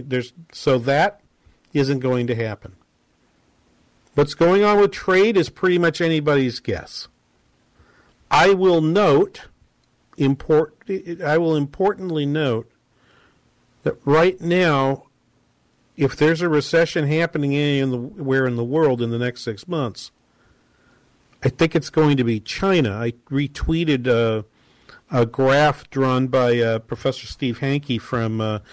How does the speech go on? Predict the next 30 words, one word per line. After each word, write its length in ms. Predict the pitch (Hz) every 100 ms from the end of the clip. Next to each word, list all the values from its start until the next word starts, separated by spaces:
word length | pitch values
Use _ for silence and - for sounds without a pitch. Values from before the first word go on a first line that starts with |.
| - _
Johns 260 | - 135 120
Hopkins 540 | 139 156 - 127 -
University, 720 | 117 104 101 101 - 104 101 - _ _ _ _ _
which 200 | - 127
showed 380 | - - 151 151
the 60 | 135
price 480 | - 151 143 143 -
of 120 | 131
industrial 560 | 123 131 - - 120
metals 520 | 117 127 156 113 98 -
dropping 540 | - 127 160 139 110
like 180 | 120 127
a 80 | 90
stone 600 | - - 156 120 90 78 _ _ _ _ _ _ _ _ _ _ _ _ -
over 220 | 120 123
the 140 | 120
last 340 | 117 113 107 -
couple 300 | 123 - 104
months. 420 | 117 107 - -
These 280 | - 165 -
metals 320 | 156 170 156
prices 580 | - 131 113 - 104 - - - _ -
are 180 | 127 135
often 460 | 143 156 - 156
an 140 | 131 120
indicator 800 | 131 151 151 - 123 110 104 101 _ _ _
for, 640 | - - 131 120 113 127 -
for 400 | _ - 135 120
industrial 680 | 147 127 120 135 - 127 117
production. 680 | - 110 107 135 - 90